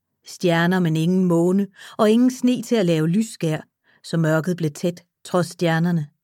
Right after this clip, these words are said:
På begge sider var der dødstille skov, med alt, som måtte leve og fryse derinde i denne stund. Sis havde mange tanker, som hun gik der,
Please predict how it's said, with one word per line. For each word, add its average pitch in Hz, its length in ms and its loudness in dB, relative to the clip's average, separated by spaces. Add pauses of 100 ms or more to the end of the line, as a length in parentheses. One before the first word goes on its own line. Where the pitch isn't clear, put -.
(840)
På 160 100 -4
begge 170 320 0
sider 175 340 0
var 180 120 0
der 180 100 0
dødstille 175 640 -2
skov, 175 420 -4 (500)
med 226 180 2
alt, - 240 -2
som 180 140 0
måtte 156 240 0
leve 180 420 0
og 180 120 2
fryse 226 460 -2
derinde 147 500 0
i - 20 0
denne 151 280 0
stund. 165 300 -6 (1400)
Sis 160 300 -4
havde 175 200 0
mange 180 320 2
tanker, 147 380 -2
som 156 140 -2
hun 151 140 0
gik 156 240 -4
der, 160 220 -2